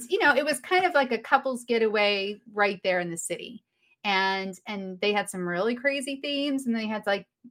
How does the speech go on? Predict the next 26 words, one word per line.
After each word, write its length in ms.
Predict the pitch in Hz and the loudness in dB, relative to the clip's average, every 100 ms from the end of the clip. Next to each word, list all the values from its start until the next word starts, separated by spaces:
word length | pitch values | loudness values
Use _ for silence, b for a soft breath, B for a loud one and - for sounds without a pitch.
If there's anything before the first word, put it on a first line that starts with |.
| _ | _
kind 160 | - 196 | -10 -8
of 100 | 175 | -6
more 180 | 170 160 | -6 -6
normal, 440 | 160 156 147 156 _ | -6 -6 -6 -8 _
whatever 420 | - 156 151 151 _ 196 | -6 -6 -6 -10 _ -10
normal 360 | 180 170 156 | -6 -4 -6
is 140 | 170 175 | -8 -10
these 220 | 185 175 | -10 -6
days, 240 | 170 170 | -6 -6
themes. 360 | - 180 170 175 | -4 -4 -4 -2
But 200 | 202 170 - b b b - | 2 2 0 b b b -2
again, 300 | 196 208 196 | 6 6 6
I'm 120 | 190 | 0
sure 180 | - 208 | 0 4
that 240 | 196 185 | 4 2
is 100 | 185 | -2
long 260 | 190 196 220 | 0 0 2
since 240 | 240 233 | 0 0
gone. 500 | - 185 175 170 175 b b b - | 2 4 4 4 0 b b b 0
But 220 | 226 - | 0 2
I 80 | 240 | 0
think 180 | 247 269 | 2 6
that's 260 | 254 254 254 | 8 6 6
an 60 | |
example 560 | 247 202 214 208 208 214 | 4 2 -2 -2 0 2
of 300 | 208 202 214 | 4 2 0